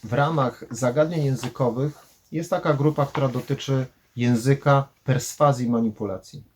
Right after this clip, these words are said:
Jaka jest różnica pomiędzy perswazją i manipulacją? I jeden, i drugi element językowy ma nas nakłaniać do czegoś. Możemy kogoś przekonywać,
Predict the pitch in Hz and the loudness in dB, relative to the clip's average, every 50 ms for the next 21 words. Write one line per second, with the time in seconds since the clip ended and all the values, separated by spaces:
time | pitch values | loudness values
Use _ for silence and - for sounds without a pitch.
0 | _ _ _ _ _ _ _ _ _ _ _ _ _ _ _ _ _ - - - | _ _ _ _ _ _ _ _ _ _ _ _ _ _ _ _ _ -20 -20 -20
1 | _ _ - 131 127 - 160 147 147 143 131 147 147 147 151 139 - 147 135 135 | _ _ -8 -8 -6 -2 0 2 2 4 4 4 4 4 2 0 2 2 4 4
2 | 135 131 127 131 - 135 123 - - - 131 123 120 123 131 131 131 131 127 - | 4 2 2 0 -2 -4 -4 -4 -2 0 0 0 0 0 0 0 0 -2 -4 -6
3 | - 123 120 120 120 120 120 - 117 107 98 95 - - 120 135 139 139 - _ | -4 -2 0 0 0 -2 -2 -2 -2 -2 -2 -4 -6 -6 -4 -4 -4 -6 -8 _
4 | _ _ _ _ _ _ _ _ _ _ _ _ _ _ _ _ _ _ _ - | _ _ _ _ _ _ _ _ _ _ _ _ _ _ _ _ _ _ _ 0
5 | 151 151 165 165 156 175 170 170 170 165 - _ _ - 139 117 135 151 156 143 | 2 2 2 2 2 0 0 0 -2 -4 -10 _ _ -8 -4 0 2 4 4 4
6 | 117 120 117 117 113 - _ _ _ - 117 120 123 123 120 123 123 120 113 117 | 2 2 0 -2 -2 -4 _ _ _ -4 -2 0 2 2 2 2 0 0 0 0
7 | 117 107 110 113 - - 135 131 135 151 156 151 - _ _ _ - 139 143 143 | -2 -2 -4 -6 -4 -2 -2 -2 0 0 0 0 -2 _ _ _ -2 0 2 2
8 | 135 135 127 135 139 - - 156 151 147 143 143 131 117 117 120 - - 113 104 | 2 4 2 2 2 2 2 4 4 6 6 4 4 2 -2 -6 -6 -6 -8 -8
9 | 104 - - - - - _ _ _ _ _ _ _ _ _ _ _ _ _ _ | -8 -10 -12 -14 -16 -20 _ _ _ _ _ _ _ _ _ _ _ _ _ _
10 | _ _ _ _ - 135 131 131 147 139 139 135 - - 143 127 131 131 127 - | _ _ _ _ -4 -2 2 4 4 6 4 4 2 0 0 0 0 0 -2 -2
11 | - - _ _ _ _ - - 143 139 - 156 147 151 147 139 135 139 135 131 | -8 -14 _ _ _ _ -4 -2 -2 0 2 2 4 4 4 4 4 4 2 2
12 | - - - | -2 -10 -20